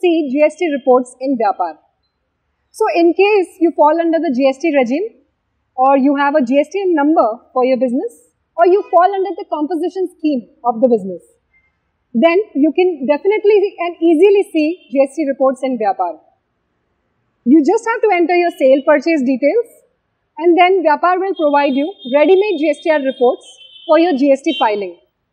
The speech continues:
You can see the G S T report and also share it with your C A on WhatsApp or email for your G S T filing. Now let's learn how to see G S T reports and where they are present in Vyapar.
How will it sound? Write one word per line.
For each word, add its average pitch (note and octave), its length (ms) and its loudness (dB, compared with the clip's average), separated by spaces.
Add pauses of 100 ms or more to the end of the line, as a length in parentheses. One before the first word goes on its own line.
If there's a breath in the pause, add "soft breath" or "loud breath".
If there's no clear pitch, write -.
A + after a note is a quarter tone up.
(440)
You C#4+ 140 0
can F4 200 2 (300)
see D#4+ 400 0
the G4 80 0
G F4 120 2
S F4 100 -4
T F#4 80 0
report F4+ 340 -4 (120)
and D#4 100 -8 (140)
also D4 320 -2 (200)
share D4 200 0
it E4 80 -6
with E4+ 160 -4
your F4 100 -2
C C#4 300 0
A - 320 -8
on C#4 180 -2
WhatsApp C#4 480 0
or C#4 100 -2
email C4+ 360 -2 (260)
for D4+ 140 0
your E4 120 -2
G B3+ 140 0
S A3+ 100 -6
T B3+ 140 -6
filing. G3 340 -6 (640)
Now F#4 140 0
let's G4 320 2
learn D#4 400 -2 (260)
how E4+ 200 -2
to G#4 120 -4
see F#4 360 2
G C#4+ 100 0
S C4 80 0
T - 160 -6
reports C4 560 -2 (400)
and D4+ 300 0
where D#4 360 4
they C#4+ 120 -2
are D4 80 -2
present C4+ 520 -2
in C4+ 140 -6
Vyapar. G3 380 -6